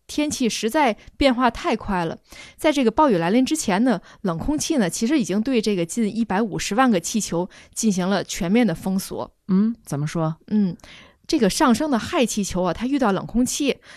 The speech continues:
Speaker 1: 那球内的气体呢是遇冷收缩，就热胀冷缩嘛，
Speaker 2: 嗯。
Speaker 1: 所以它的密度呢一下就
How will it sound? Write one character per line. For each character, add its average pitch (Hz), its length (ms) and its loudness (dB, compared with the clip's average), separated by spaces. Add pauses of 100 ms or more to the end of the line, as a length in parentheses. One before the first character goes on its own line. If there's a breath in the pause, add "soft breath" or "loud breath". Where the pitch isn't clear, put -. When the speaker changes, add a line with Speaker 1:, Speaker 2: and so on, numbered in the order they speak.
(100)
Speaker 1:
那 277 100 0
球 202 300 -2
内 339 120 -2
的 220 120 2
气 - 340 -4
体 185 240 -8
呢 165 160 -6
是 196 300 -2 (100)
遇 277 180 0
冷 190 200 0
收 269 200 -2
缩， 294 380 -4
就 214 140 -8
热 220 160 0
胀 190 160 0
冷 165 120 -8
缩 277 300 -2
嘛， 208 220 0
Speaker 2:
嗯。 185 280 2
Speaker 1:
所 226 160 0
以 277 60 4
它 320 140 0
的 294 160 6
密 320 260 0
度 196 160 -2
呢 180 100 -2
一 180 80 -6
下 262 200 -2
就 190 100 0